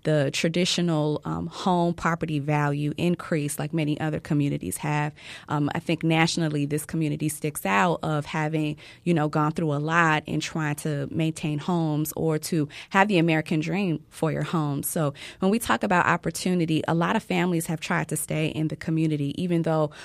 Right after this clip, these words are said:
majority of the mortgages in the community are underwater. Um, there's not a lot of equity. You can't refinance like you can. And then you also have all of these vacant lots that,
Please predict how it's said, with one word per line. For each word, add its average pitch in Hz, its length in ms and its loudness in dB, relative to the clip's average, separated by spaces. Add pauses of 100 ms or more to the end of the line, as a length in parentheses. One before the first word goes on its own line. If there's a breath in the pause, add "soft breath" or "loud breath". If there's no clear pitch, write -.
(120 loud breath)
majority 180 460 2
of 165 80 0
the 156 80 2
mortgages 160 560 0
in - 160 -2
the 156 80 -2
community 160 520 0
are 151 140 -2
underwater. 151 720 -2 (300 loud breath)
Um, 151 220 2
there's 160 180 2
not 160 140 2
a 156 40 0
lot 156 180 -2
of 147 120 -2
equity. 156 340 -2
You 151 160 -4
can't - 320 -2
refinance 156 840 0
like - 200 -6
you 143 80 -8
can. 151 460 0
And 160 120 0
then 160 180 4
you 156 140 0
also 151 320 -2
have 151 240 -2
all 151 160 -2
of 147 60 -4
these 147 160 -6
vacant 151 360 -4
lots 214 360 -4
that, 147 240 -2